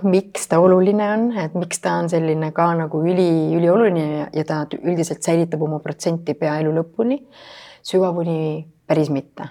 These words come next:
Et meil ei ole vaja nagu seitsmekümneaastaselt,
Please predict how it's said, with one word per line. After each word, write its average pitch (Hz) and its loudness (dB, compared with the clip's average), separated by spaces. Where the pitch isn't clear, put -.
Et 139 -12
meil 156 2
ei 165 4
ole 160 2
vaja 156 0
nagu 143 -8
seitsmekümneaastaselt, 147 -6